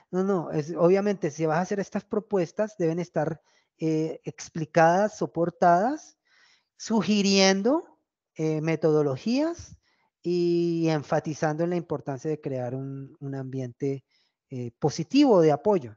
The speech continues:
¿entienden? Entonces, por favor, tengan eso presente, que no es, no es responder esto, sino que estos, digamos, son los puntos guías, es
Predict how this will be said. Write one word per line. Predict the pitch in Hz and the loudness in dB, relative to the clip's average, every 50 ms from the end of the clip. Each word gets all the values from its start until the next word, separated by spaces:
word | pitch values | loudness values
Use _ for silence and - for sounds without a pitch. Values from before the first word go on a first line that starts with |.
| _ _ | _ _
¿entienden? | - 156 170 190 240 285 311 _ _ _ _ - _ | -10 -8 -6 -4 -4 -6 -8 _ _ _ _ -20 _
Entonces, | _ - 160 147 - | _ -2 -2 0 2
por | - 185 170 | 2 0 0
favor, | - - 160 156 147 123 104 - | 2 2 0 2 2 0 -2 -4
tengan | - 143 139 147 151 | -6 -4 -2 -2 -2
eso | 151 139 160 160 | -2 -2 -4 -6
presente, | 139 139 127 - - 110 95 _ _ _ | -6 -6 -10 -8 -10 -14 -14 _ _ _
que | - 143 135 | -6 -4 -4
no | 131 135 135 135 147 | -2 -2 -2 0 0
es, | 151 139 120 - - - | 0 0 -2 -6 -12 -12
no | 156 151 147 147 | -6 -4 -2 0
es | 147 143 143 135 - | 0 0 -2 -2 0
responder | 160 170 165 - - - 143 127 120 127 131 | 2 2 2 0 -2 -6 -6 -6 -4 -4 -2
esto, | 143 165 185 - - - 262 277 - _ _ _ _ _ | 0 -2 -2 -2 -4 -8 -8 -8 -8 _ _ _ _ _
sino | _ - 170 151 139 | _ -4 -2 -2 2
que | - 165 | 2 0
estos, | 143 - 180 175 170 | 0 2 -2 -2 0
digamos, | 202 190 185 180 175 190 202 185 | 2 4 6 6 6 4 2 0
son | - 196 185 196 190 | 2 2 2 2 2
los | 180 156 - | 0 0 0
puntos | - - 190 175 - - 190 180 170 | 0 0 0 2 2 2 0 0 0
guías, | 156 185 175 151 113 - - | -2 0 0 0 0 -2 -8
es | 131 | -14